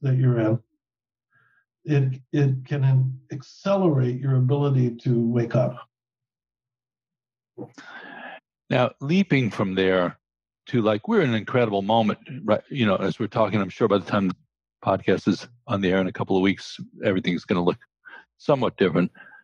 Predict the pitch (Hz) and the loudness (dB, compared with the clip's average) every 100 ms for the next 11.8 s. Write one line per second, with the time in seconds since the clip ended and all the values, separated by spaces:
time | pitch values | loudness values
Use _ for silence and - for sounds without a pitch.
0 | _ _ - 143 254 - 180 202 - 170 | _ _ -4 -2 0 0 0 0 2 0
1 | 170 131 - 123 117 113 104 92 98 95 | 0 -2 -2 0 2 2 0 0 2 2
2 | - 85 85 90 85 - _ _ _ _ | 0 0 0 0 -2 -4 _ _ _ _
3 | _ _ _ _ _ - 135 - 139 - | _ _ _ _ _ -4 -4 -2 -2 -2
4 | 143 131 - 135 - - - - - 123 | 0 0 0 -2 -2 -8 -20 -20 -4 0
5 | 123 - 143 131 120 104 117 120 117 - | 0 0 0 2 2 2 2 2 2 -2
6 | 117 110 98 - - 113 110 107 98 95 | 0 2 2 -2 -2 0 2 2 2 0
7 | 92 95 87 98 92 87 - _ - - | 2 0 0 2 2 2 -2 _ -20 -20
8 | - _ - - 107 - 107 95 98 85 | -20 _ -10 -2 -2 0 -2 0 0 0
9 | - - _ - 143 143 - 185 214 170 | -4 -20 _ 0 0 0 -2 0 0 0
10 | 135 123 113 110 110 107 98 95 101 101 | 0 2 2 2 2 2 2 0 2 2
11 | 98 - - - 113 98 92 90 | 2 -2 -12 -4 0 2 2 0